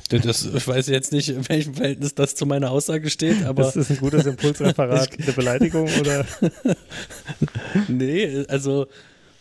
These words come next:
Speaker 1: das ist doch das, was man immer, also stell dir vor, du hast, du hättest jetzt ein Seminar an der Uni, das würde heißen City and Finance, ja.
Speaker 2: Mhm.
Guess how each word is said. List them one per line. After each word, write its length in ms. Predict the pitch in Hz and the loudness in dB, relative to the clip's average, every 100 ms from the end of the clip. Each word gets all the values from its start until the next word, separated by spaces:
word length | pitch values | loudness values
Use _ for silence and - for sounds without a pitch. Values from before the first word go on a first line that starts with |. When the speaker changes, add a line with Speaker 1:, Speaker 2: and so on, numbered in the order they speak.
| _ - | _ -4
Speaker 1:
das 220 | 135 135 | -2 0
ist 160 | 160 - | -2 0
doch 100 | 151 | 0
das, 300 | - 160 - | 0 -2 0
was 160 | 165 | -2
man 160 | 160 156 | 0 -2
immer, 340 | 156 160 156 139 - _ _ | 0 0 -2 -4 -10 _ _
also 260 | 139 135 131 | -2 0 0
stell 240 | - 139 | 0 0
dir 120 | 135 | 0
vor, 440 | 123 135 143 180 185 _ _ _ _ _ _ - - - - - | -2 -2 0 -2 -6 _ _ _ _ _ _ -20 -18 -16 -16 -14
du 140 | - 123 | -2 0
hast, 320 | 131 - 175 | 0 -4 -4
du 80 | 139 | 0
hättest 320 | 135 139 - | 0 0 0
jetzt 200 | 131 - | -2 0
ein 60 | 131 | -2
Seminar 460 | 131 127 127 131 | 0 0 0 0
an 60 | 131 | 0
der 140 | 127 | 0
Uni, 300 | 127 139 135 123 | 0 0 0 -2
das 260 | - 123 - | 0 0 0
würde 240 | 127 123 123 | 0 0 0
heißen 280 | 123 - | 0 0
City 320 | 127 135 127 120 | 0 0 0 -2
and 80 | 110 | 0
Finance, 600 | 120 117 104 104 - 110 | 0 0 -2 -4 -4 0
ja. 100 | 123 | 0
Speaker 2:
Mhm. 180 | 127 | 0